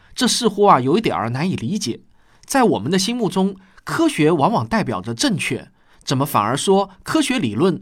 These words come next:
需要具备可证伪性呢？实际上啊，可证伪性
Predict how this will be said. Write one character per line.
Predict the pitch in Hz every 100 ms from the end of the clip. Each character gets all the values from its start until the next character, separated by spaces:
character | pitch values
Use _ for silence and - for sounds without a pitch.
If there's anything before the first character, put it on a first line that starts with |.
| -
需 | - 240
要 | 233
具 | 220 240
备 | 196 202
可 | 135 - 113
证 | 262 226
伪 | 110
性 | - 233 208
呢？ | 185 180 - _ _ _ _ _
实 | - 135
际 | 139
上 | 147 117
啊， | 90 - _ -
可 | -
证 | 226 294
伪 | 180 95
性 | - 202 92